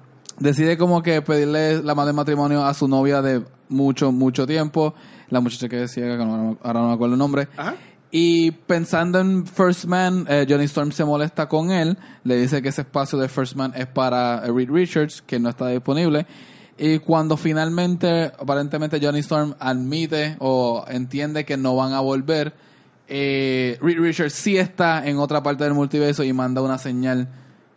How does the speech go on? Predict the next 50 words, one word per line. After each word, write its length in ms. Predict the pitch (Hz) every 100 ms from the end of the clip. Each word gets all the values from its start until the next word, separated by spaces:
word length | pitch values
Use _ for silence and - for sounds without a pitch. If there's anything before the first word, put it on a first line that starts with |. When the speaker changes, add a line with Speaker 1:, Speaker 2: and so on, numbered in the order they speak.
| _
Speaker 1:
que 320 | 127 123 117
está 260 | 123 131 127
vivo, 400 | 131 131 120 120
y 160 | 123
ahí 220 | 120 117
todo 120 | 120 127
el 60 |
mundo 280 | 123 123 120
ve 200 | 123 123
el 100 | 120
cuatro 340 | 113 117 117 120
de 60 |
nuevo 280 | 120 117 120
en 240 | 120 120 117
el 180 | 120
cielo. 440 | 120 151 151 147 131 -
Speaker 2:
Nice. 460 | 127 127 151 135 147
Speaker 1:
Y 40 | 139
de 80 | 131
esto, 200 | 131 135
el 140 | 143 170
cómic 260 | 226 240
no 160 | 220 220
es 60 |
lo 160 | 226 214
mejor 360 | 208 196 190 185
en 100 | 175
cuan-, 260 | 165 151 147
en 140 | 143 139
cuestión 400 | 143 147 143 151
de 400 | 165 147 127 110 - _ -
explicar 400 | 139 135 139 135
un 100 | 143
regreso, 640 | 151 156 143 147 135 123 127 -
porque 220 | - 131 127
no 60 |
es 40 | 135
un 140 | 147
regreso, 540 | 156 156 160 147 139 131 - - - _
y 200 | 143 147
es 160 | 156 151
bastante 680 | 165 - 160 151 165 160 147
esperado, 580 | - 160 156 165 151
solamente 480 | 143 170 175 175 175
que 60 | 156
es 60 |
una 160 | 151 151
forma 280 | - 147 143
que, 100 | 131
pues, 180 | 139